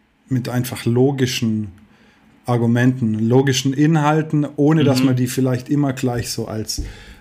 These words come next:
Speaker 1: ähm, erklärende Info mit dranpackt an
Speaker 2: Ja.
Speaker 1: Post, sondern wir bereiten das für uns im Hinterkopf vor. So, was kann gefragt werden,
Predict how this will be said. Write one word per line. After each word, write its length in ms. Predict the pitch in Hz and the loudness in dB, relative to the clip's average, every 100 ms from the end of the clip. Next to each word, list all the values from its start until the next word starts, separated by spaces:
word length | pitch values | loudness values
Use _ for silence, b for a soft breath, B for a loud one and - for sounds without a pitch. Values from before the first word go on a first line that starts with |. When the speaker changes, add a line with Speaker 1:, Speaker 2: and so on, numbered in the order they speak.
| - | -10
Speaker 1:
ähm, 220 | 104 104 b b b b b - | -8 -8 b b b b b -8
erklärende 1000 | 113 - 120 123 143 139 131 123 117 90 - _ _ _ - | -8 -2 0 0 0 2 2 0 -2 -6 -14 _ _ _ 0
Info 380 | 135 139 143 | 0 2 0
mit 260 | 131 123 127 | 2 0 0
dranpackt 720 | 143 175 - 180 175 - - | -2 -2 -2 -4 -6 -18 -4
an 280 | 131 131 127 131 | 0 2 0 2
Speaker 2:
Ja. 140 | 127 | 2
Speaker 1:
Post, 400 | 165 - - - _ _ _ _ _ _ | 2 -2 -6 -18 _ _ _ _ _ _
sondern 480 | - 127 127 117 113 | -2 2 2 0 0
wir 140 | 120 | 0
bereiten 400 | 123 117 127 131 | 0 2 2 2
das 140 | 120 | -2
für 120 | - 127 | -2 2
uns 220 | 127 127 | 2 0
im 100 | 120 | -2
Hinterkopf 500 | 123 120 120 110 - | 0 -2 -6 -8 -10
vor. 440 | - 113 110 101 - | -6 -6 -4 -8 -14
So, 240 | - 110 104 | -8 -8 -2
was 320 | 123 127 - | 0 0 -6
kann 300 | - 131 127 | -2 0 0
gefragt 640 | 127 - 120 127 131 - | -2 -6 -2 -2 -2 -6
werden, 540 | 110 120 127 123 117 | -6 -4 -4 -4 -6